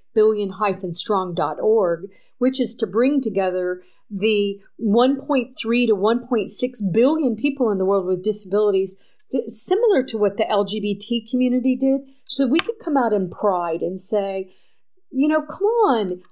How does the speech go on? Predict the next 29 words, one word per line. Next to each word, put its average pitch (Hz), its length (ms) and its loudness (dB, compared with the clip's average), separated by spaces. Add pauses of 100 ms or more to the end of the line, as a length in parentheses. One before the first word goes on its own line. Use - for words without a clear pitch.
(140)
I 339 260 4
do 349 220 4
matter. 165 440 -6 (220)
I'm 349 240 4
a 466 140 -2
person 220 640 0
with 214 180 0
an 196 120 2
invisible 190 500 0
disability, 175 720 0
like 190 360 0
many 285 340 4
people 185 300 -4
in 170 60 -10
the 170 80 -8
world. 185 280 0
I 262 200 2
am 220 280 0
neurodiverse. 208 680 0
I 190 100 0
have 185 120 -2
A 196 180 0
D 185 260 0
H 185 220 -2
D," 151 240 -8 (320)
which, 269 320 0
by 269 180 4
the 247 100 -2
way, 220 440 2